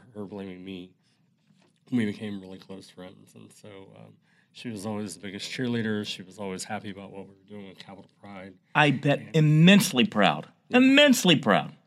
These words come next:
Speaker 2: making the world better.
Speaker 1: Trying.
Speaker 2: You, uh, and when I say you, I mean the royal you as in Capital Pride and also y-, your other, um, your full-time job.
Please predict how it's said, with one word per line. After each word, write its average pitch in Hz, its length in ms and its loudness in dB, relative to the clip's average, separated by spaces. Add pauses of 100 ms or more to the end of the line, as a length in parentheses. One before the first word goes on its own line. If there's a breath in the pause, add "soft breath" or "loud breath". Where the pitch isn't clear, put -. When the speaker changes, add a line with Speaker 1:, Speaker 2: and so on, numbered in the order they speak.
(100)
Speaker 2:
making 196 240 6
the 214 60 8
world 202 280 4
better. 120 300 4 (640)
Speaker 1:
Trying. 127 260 -20 (880 soft breath)
Speaker 2:
You, 165 160 4 (240)
uh, 170 80 6
and 180 300 6
when 185 80 8
I 202 100 8
say 190 180 6
you, 156 380 8
I 143 80 8
mean 143 160 6
the 127 80 6
royal 123 340 6
you 113 260 6
as 107 140 4
in 104 260 6 (680 soft breath)
Capital 120 280 4
Pride 117 380 4
and 127 140 2
also 147 340 0
y-, 143 60 2
your 143 580 0
other, 165 400 2
um, 101 480 2
your 120 320 2 (300)
full-time 135 480 6
job. 92 400 4